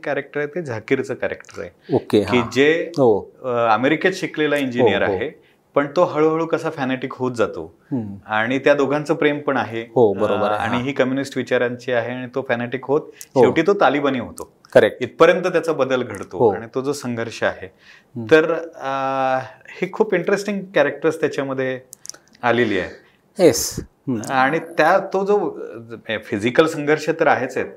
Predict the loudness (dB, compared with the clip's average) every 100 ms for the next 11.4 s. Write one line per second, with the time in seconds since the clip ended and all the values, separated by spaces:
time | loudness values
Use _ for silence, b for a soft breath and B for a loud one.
0 | -16 -10 -8 -8 -4 -4 -4 -8 -8 -8
1 | -6 -6 -2 -2 -2 -4 -4 -6 -6 -4
2 | -4 -4 -4 -4 -6 -4 -2 -2 -4 -6
3 | 0 0 0 0 -2 -2 -4 -6 -8 -12
4 | 2 6 6 6 2 6 4 6 4 4
5 | 6 6 4 2 -2 -6 -2 -4 -4 -4
6 | -6 -6 -6 -6 -10 -10 -12 -16 _ b
7 | b 4 4 -2 -8 -4 -4 -2 -4 2
8 | 0 0 -6 -6 -2 -2 -4 -2 0 2
9 | 2 0 0 -2 -2 -2 -4 -2 -2 -2
10 | -6 -4 -6 -6 -4 -4 -4 -6 -10 -12
11 | -10 -10 -10